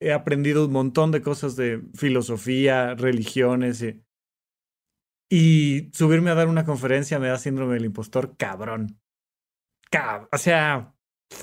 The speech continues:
sufro. Sí, es una ansiedad de, "¿Por qué la gente viene a oírme?". O sea, no, no, no lo entiendo, ¿no? Y me, me,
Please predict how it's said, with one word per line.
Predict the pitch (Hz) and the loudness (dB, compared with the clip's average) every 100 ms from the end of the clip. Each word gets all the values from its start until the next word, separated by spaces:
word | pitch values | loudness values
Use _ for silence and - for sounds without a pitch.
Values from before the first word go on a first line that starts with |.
| - _ _ _ _ _ | -20 _ _ _ _ _
sufro. | - 233 247 202 - _ _ _ _ _ _ _ _ _ - | 2 2 4 2 0 _ _ _ _ _ _ _ _ _ 0
Sí, | 190 165 - - - - - - | 0 0 -12 -20 -20 -20 -20 -16
es | - 240 | -4 4
una | 247 | 4
ansiedad | 254 233 196 202 226 | 4 6 6 8 8
de, | 233 - - _ _ _ _ _ _ _ - - - | 8 6 -4 _ _ _ _ _ _ _ -20 -20 2
"¿Por | 196 185 | 2 4
qué | 233 | 4
la | 240 | 4
gente | - 226 220 | 4 4 6
viene | 214 214 202 | 6 6 6
a | |
oírme?". | 180 190 175 139 | 6 6 4 2
O | 160 | 2
sea, | 196 170 | 4 4
no, | 180 190 | 4 2
no, | 175 185 185 | 2 4 6
no | 190 | 6
lo | 208 | 6
entiendo, | 185 202 185 - _ - | 6 4 2 -2 _ -8
¿no? | 175 202 | -6 0
Y | 202 | 2
me, | 180 190 | 2 0
me, | 180 160 143 | 0 0 -2